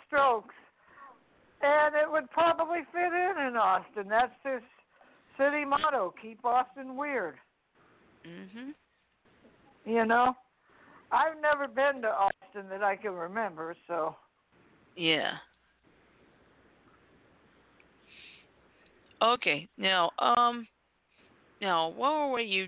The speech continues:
Speaker 2: did hear, let's see, there was that tornado that hit on Sunday down in Beauregard, that killed, the one that killed twenty-three people. Well, believe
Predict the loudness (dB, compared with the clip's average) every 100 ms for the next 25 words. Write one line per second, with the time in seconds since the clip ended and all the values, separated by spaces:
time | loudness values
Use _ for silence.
0 | -4 -6 -2 0 0 -2 -6 -10 -4 -6
1 | -6 -18 _ _ -2 2 2 2 2 2
2 | 0 0 -2 -6 -4 0 2 2 2 0
3 | -2 -2 -2 -8 -4 -2 -2 -8 -20 -20
4 | _ _ -2 2 4 2 0 -6 -10 -12
5 | -20 _ _ _ _ -12 0 0 2 -2
6 | -4 -10 -18 _ _ _ -20 -20 _ -2
7 | 0 0 -2 -2 0 0 0 -4 -6 -6
8 | -4 -4 -4 -4 -4 -6 -4 -6 -6 -6
9 | -6 -8 -8 -10 -16 _ -20 -18 -18 -8
10 | -8 -2 0